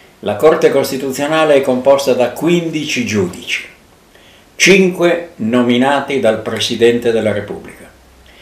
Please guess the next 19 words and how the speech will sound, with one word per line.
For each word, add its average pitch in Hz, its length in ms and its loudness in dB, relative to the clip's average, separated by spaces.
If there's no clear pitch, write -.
cinque 127 720 0
dal 101 220 -2
Parlamento 110 720 2
in 98 140 -4
seduta 104 480 0
comune, 151 640 -4
cinque 175 840 2
dalle 113 320 2
supreme 147 680 0
magistrature 123 1040 -2
ordinaria 127 760 4
e 123 40 8
amministrativa, 123 800 2
cioè 123 360 4
tre 131 320 6
dalla 98 220 2
Corte 104 300 0
di 98 100 -2
Cassazione, 143 720 0